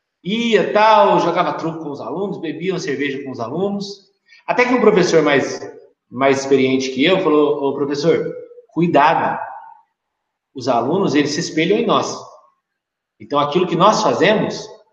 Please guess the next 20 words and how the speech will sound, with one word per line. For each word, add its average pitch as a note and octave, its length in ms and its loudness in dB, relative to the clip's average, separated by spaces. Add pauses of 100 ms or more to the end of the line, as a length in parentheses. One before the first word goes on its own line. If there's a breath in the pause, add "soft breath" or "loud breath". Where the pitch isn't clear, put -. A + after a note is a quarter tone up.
(480)
no C#3+ 120 -6
futuro D3 320 6
eles D3 140 6
vão D#3 100 4
fazer D3+ 240 4
também. E3+ 520 2 (3250)
Aquilo - 380 0
pra F#3 140 2
mim G#3 100 4
foi A3 160 2
um G#3+ 80 0
tapa B3 220 2
na G3+ 80 0
cara. - 440 2 (1120)
Porque F#3+ 220 2
eu A#3 80 4
entendi A3+ 340 2
Kant A3+ 300 -2
naquela D#3 340 2
hora. - 260 -2